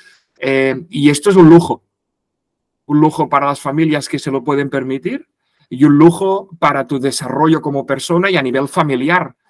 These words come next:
porque uno juega, el, el padre juega a tenis y el hijo juega a hockey, ¿eh? Entonces, este ecosistema deportivo que tienes, o que al mi-, al menos yo crecí con él,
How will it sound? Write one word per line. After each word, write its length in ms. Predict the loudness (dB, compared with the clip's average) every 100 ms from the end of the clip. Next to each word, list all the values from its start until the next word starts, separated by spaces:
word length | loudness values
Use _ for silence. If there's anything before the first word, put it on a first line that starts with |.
| _ _
porque 600 | -8 -8 -6 -4 -4 -6 _ _ _
uno 280 | -2 0 0
juega, 800 | -2 0 2 2 0 2 0 -2
el, 200 | -4 -6 -6
el 180 | -8 -2
padre 280 | -2 0 -6
juega 240 | -4 -4
a 60 | 0
tenis 420 | 0 0 -4 -6
y 60 |
el 100 | -4
hijo 260 | -4 -4 -6
juega 200 | -4 -4
a 40 | -2
hockey, 480 | -6 -6 -10 -14 _ _ _ _ -6
¿eh? 280 | -4 -2 -4
Entonces, 600 | -6 -6 -4 -4 -4 -10 _ -20 _
este 600 | 0 0 0 0 0 -4
ecosistema 960 | -2 -2 0 -2 -4 -6 -2 0 0 -4
deportivo 1000 | -14 -16 -8 -6 -4 -4 -6 -4 -2 -2
que 100 | -2
tienes, 680 | -2 0 0 -4 -8 -12 -14 _ _ _
o 160 | -6 -4
que 100 | -2
al 80 | -2
mi-, 240 | -2 -4
al 120 | -6 -6
menos 320 | -4 -6 -8
yo 220 | -4 -2 -2
crecí 280 | -4 -6 -6
con 180 | -2
él, 280 | 0 0 -4